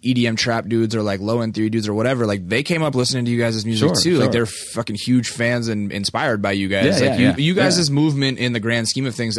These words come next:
Speaker 1: really influenced and inspired a lot of people. You
Speaker 2: Yeah,
Speaker 1: know what I'm
Speaker 2: no,
Speaker 1: saying?
Speaker 2: I,
Speaker 1: It's,
Speaker 2: I
Speaker 1: it's
Speaker 2: know.
Speaker 1: a, yeah.
Speaker 2: Which is funny 'cause at the time you didn't feel that.
Speaker 1: Yeah.
Speaker 2: I think about that sometimes 'cause, like,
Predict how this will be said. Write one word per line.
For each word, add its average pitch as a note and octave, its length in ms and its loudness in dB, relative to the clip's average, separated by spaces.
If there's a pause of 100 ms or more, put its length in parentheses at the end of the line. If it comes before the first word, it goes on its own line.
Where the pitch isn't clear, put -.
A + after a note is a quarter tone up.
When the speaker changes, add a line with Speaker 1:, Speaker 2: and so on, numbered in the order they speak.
(120)
Speaker 1:
really A2+ 300 0
influenced A#2 480 -2
and G#2+ 80 -4
inspired A2 480 -2
a G2 40 -4
lot G2+ 440 -2
of F#2+ 160 -8
people. G#2+ 380 -4
You F2 80 0
Speaker 2:
Yeah, - 100 0
Speaker 1:
know F2+ 80 -4
what F2+ 120 -6
I'm G2+ 120 0
Speaker 2:
no, G2 80 0
Speaker 1:
saying? G2+ 120 0
Speaker 2:
I, - 20 -4
Speaker 1:
It's, F#2 100 -4
Speaker 2:
I F#2+ 80 0
Speaker 1:
it's F#2+ 100 -2
Speaker 2:
know. G#2+ 100 2
Speaker 1:
a, F#2+ 200 -4
yeah. F#2 260 -6
Speaker 2:
Which A2 180 0
is A#2 100 -2
funny D3 240 2
'cause B2 140 -2
at A2 120 0
the G#2 80 -6
time A2+ 400 0
you G2 40 0
didn't F#2 340 -4
feel G2+ 300 -2
that. C#2+ 280 -10
Speaker 1:
Yeah. G2+ 460 -2 (220)
Speaker 2:
I C3 120 -2
think F#3 200 -6
about C3+ 220 0
that G#2+ 140 0
sometimes G#2+ 400 -2
'cause, G2+ 120 -6
like, G2 200 -2